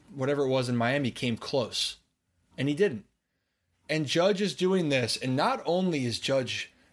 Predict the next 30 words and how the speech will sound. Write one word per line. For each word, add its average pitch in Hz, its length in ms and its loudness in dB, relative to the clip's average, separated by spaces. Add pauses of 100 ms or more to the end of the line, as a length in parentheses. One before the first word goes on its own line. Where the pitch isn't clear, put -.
(140)
doing 139 360 0
it 123 140 0
to 120 100 0
break 123 240 -2
a 120 60 -6
home 123 220 -2
run 113 140 0
record, 185 420 0 (240)
he 220 220 -2
is 214 160 0
now 196 160 4
chasing 170 540 0
the 131 80 2
Triple - 340 -2
Crown. 98 380 -2
We 127 100 -2
just 214 200 -2
talked 165 260 0
about 139 300 0
that 113 380 0
before 123 340 -2
coming 120 300 0
on 110 200 2
again 107 260 -2
today. 107 540 -2 (1040)
Aaron 262 320 2
Judge 160 640 2
is 151 240 0
going 180 460 0
for 131 340 -2